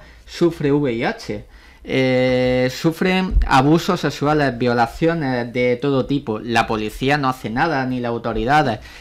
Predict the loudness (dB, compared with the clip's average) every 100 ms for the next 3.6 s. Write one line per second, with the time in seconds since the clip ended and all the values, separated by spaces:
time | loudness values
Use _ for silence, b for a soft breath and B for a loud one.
0 | B -2 0 2 2 0 0 0 0 0
1 | 2 2 2 2 0 0 2 0 0 0
2 | 0 0 0 0 0 -2 -2 B B B
3 | -4 2 4 4 2